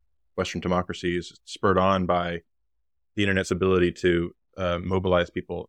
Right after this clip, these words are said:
and shed light on political corruption. Um, and, you know, one of the things the U S State Department has been doing, and, and part of our, you know, part of our soft power is, you know, we'll drop, uh, U S B sticks into Cuba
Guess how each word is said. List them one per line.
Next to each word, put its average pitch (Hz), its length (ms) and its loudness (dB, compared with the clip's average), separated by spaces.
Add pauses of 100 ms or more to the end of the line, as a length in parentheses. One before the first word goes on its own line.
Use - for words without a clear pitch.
and 85 440 -4
shed 90 260 -4
light 87 200 -2
on 82 300 -8
political 87 320 -14
corruption. - 360 -6 (540)
Um, 87 420 2 (500)
and, 92 320 2
you 95 60 -2
know, 90 80 0
one 95 140 2
of 90 60 2
the 90 60 2
things 95 240 -2
the 98 80 -4
U 92 60 0
S 90 240 -8 (160)
State - 140 0
Department 107 280 4
has 98 100 -6
been 101 100 -6
doing, 104 260 2
and, 92 200 -6 (120)
and 90 220 -6 (120)
part 95 140 6
of 87 80 2
our, 87 280 0 (560)
you 95 80 -6
know, 87 280 0
part 92 140 4
of 87 120 2
our 85 340 -2 (300)
soft - 300 4
power 87 480 2
is, 92 280 -4
you 101 160 -4
know, 95 80 0
we'll 95 200 0
drop, 92 400 0 (920)
uh, 98 240 4
U 107 140 6
S 107 120 2
B 131 140 0
sticks 87 360 -2
into 95 260 -6
Cuba 113 360 -4